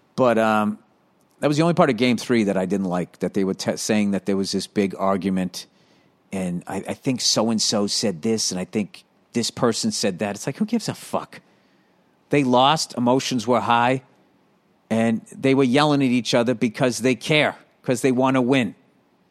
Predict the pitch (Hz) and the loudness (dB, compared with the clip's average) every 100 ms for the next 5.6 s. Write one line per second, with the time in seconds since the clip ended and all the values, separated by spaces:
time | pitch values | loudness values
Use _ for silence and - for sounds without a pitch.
0 | _ - 135 113 147 139 139 - 135 - | _ -4 -2 2 2 4 2 2 -2 0
1 | 135 123 - 120 107 - 147 - 107 - | 0 0 -2 -4 -2 0 0 0 -4 -4
2 | 113 123 127 127 120 - 143 131 127 131 | -2 0 2 2 -2 -4 -4 -2 0 0
3 | 135 123 117 123 123 - 120 110 135 127 | 0 0 0 0 0 0 0 0 2 2
4 | 113 113 - 131 127 135 - 107 - 113 | 2 0 2 2 4 2 0 -6 -2 -2
5 | 113 123 123 120 143 | 0 0 0 2 0